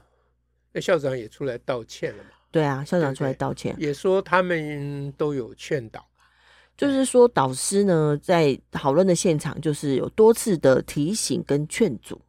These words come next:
Speaker 1: 对，
Speaker 2: 嗯。
Speaker 1: 但是没有什么效果，
Speaker 2: 但学生觉得这应该还好啦，没关系，应该蛮有趣吧。
Speaker 1: 好像。哎，对，对，对，
Speaker 2: 嗯。
Speaker 1: 对。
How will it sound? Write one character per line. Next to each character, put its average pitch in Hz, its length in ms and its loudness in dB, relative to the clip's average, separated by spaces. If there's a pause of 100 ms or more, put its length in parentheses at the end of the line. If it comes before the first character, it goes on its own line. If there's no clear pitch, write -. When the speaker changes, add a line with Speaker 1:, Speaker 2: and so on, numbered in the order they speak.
(240)
Speaker 1:
对， 110 200 -6
Speaker 2:
嗯。 135 300 -10
Speaker 1:
但 143 180 -10
是 160 120 -12
没 147 120 -8
有 143 100 -8
什 - 120 -18
么 120 120 -18
效 170 220 0
果， 127 60 -6
Speaker 2:
但 190 160 2
学 156 180 2
生 165 260 2
觉 147 140 2
得 147 140 0
这 240 220 2
应 254 100 0
该 254 120 0
还 202 160 0
好 190 160 0
啦， 151 240 2
没 139 100 -2
关 156 200 -2
系， 151 220 -8
应 143 80 -8
该 151 120 -4
蛮 139 180 -4
有 135 120 0
趣 131 200 -6
吧。 - 120 -8
Speaker 1:
好 - 60 -8
像。 175 40 -16
哎， - 80 -20
对， 127 80 -20
对， - 100 -20
对， 131 80 -12
Speaker 2:
嗯。 104 60 -10
Speaker 1:
对。 - 160 -18